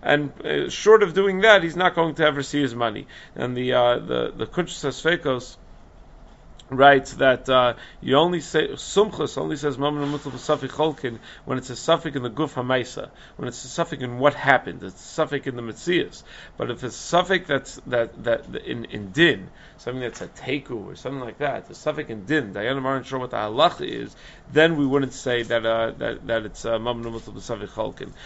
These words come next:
That's not called the real suffix, and we wouldn't say Achloku, then even Sumchus would be Moda that, uh, that Amotzi Mechavero Alav Haraya.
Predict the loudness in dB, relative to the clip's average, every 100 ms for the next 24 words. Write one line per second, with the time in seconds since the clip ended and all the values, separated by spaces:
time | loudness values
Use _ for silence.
0 | -12 -6 -4 -2 -4 -4 -8 -6 -6 -2
1 | -2 0 -2 -6 -6 -6 -6 -6 -6 -4
2 | -4 -4 -8 -10 -16 -10 -4 -2 -2 -4
3 | -2 -2 -2 -10 -12 -10 -2 0 0 -2
4 | -6 -14 -12 -2 0 0 0 0 -2 -2
5 | -2 -4 -6 -8 -8 -6 -2 0 0 -2
6 | -6 -20 -8 -2 0 -2 -2 0 -2